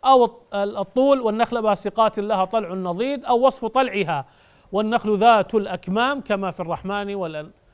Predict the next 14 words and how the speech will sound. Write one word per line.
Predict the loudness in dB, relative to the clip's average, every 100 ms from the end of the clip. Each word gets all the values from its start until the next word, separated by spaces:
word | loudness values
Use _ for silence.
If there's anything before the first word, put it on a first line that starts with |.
| _ _ _ _ _ -2
وكذلك | 0 0 2 2 2 -4
في |
الشعراء | -6 -4 0 2 4 4
وز-، | 2 0 -2
وزروع | -6 -6 -4 0 2 2 2
ونخل | -4 -2 -2 -4 -4 -4 -4 -10 _
طلعها | -2 -2 0 0 0 0
هضيم، | -2 -2 -4 -10 _ _ _ _ 0
أو | 2
استعمال | 2 -2 -4 0 0
أحد | 0 0 0 0
أوصافه | -2 2 2 2 0
للتصوير | -4 -4 -6 -8 -8 -4
والتشبيه، | -2 -2 -6 -10 -10 -8 -8